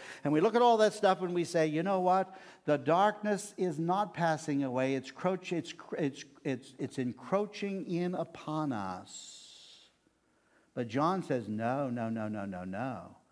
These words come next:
The darkness is passing away and the true light is already shining."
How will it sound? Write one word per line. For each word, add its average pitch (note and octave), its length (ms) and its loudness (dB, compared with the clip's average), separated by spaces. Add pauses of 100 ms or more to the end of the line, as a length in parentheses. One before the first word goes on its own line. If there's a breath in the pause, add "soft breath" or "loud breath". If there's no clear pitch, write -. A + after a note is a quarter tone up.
(380 soft breath)
The F#2+ 80 -8
darkness C3 560 -2
is A#2+ 100 -10
passing B2+ 500 -4
away A#2+ 680 0
and A2+ 160 -2
the G#2+ 100 -6
true B2 320 -4
light A#2+ 400 -2
is G#2+ 260 -6
already G#2+ 600 -2
shining." F2 1000 -10